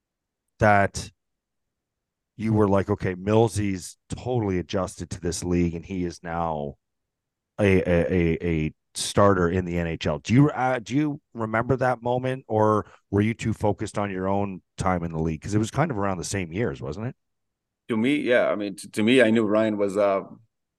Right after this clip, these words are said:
Speaker 2: a top ten goalie, and that's me even without playing an N H L game. Was, was the lockout year we played together in Rochester.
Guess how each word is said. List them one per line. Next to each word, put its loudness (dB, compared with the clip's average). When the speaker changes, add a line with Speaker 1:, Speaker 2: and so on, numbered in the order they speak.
Speaker 2:
a -8
top -4
ten 0
goalie, 2
and -2
that's 4
me 4
even -2
without 2
playing 2
an 4
N 4
H 0
L 4
game. -2
Was, -2
was 0
the 0
lockout 4
year 2
we -2
played -2
together 0
in -2
Rochester. -4